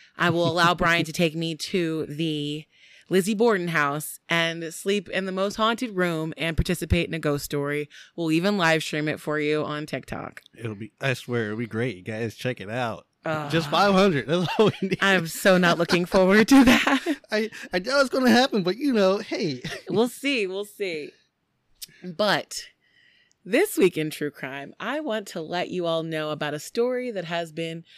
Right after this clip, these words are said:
Speaker 1: unfolding over the last few, I, well, okay. So the post popped up on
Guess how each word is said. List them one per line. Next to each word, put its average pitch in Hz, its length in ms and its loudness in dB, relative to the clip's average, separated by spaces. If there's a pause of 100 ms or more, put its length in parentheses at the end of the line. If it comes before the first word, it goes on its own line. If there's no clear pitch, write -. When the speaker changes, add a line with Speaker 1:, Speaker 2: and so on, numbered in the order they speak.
(320)
Speaker 1:
unfolding 294 1120 -4 (320)
over 180 580 -4
the 180 180 -6
last 196 640 -2
few, 165 720 -4 (1120)
I, - 140 -6 (160)
well, 233 360 0
okay. - 360 -2
So - 180 -2
the 220 100 -2
post - 420 -2
popped 233 340 -2
up 170 260 0 (580)
on 190 640 -4